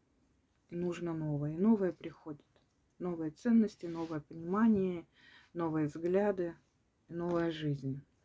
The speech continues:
Ещё один посмотрим момент. Ну, раз эти карты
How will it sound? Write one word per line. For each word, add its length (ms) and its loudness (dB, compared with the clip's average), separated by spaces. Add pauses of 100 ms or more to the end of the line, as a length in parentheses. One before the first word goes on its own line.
(1080)
Ещё 300 6
один 400 6 (420)
посмотрим 880 -4 (760)
момент. 640 0 (240)
Ну, 140 -4
раз 260 -4
эти 180 -14
карты 480 -16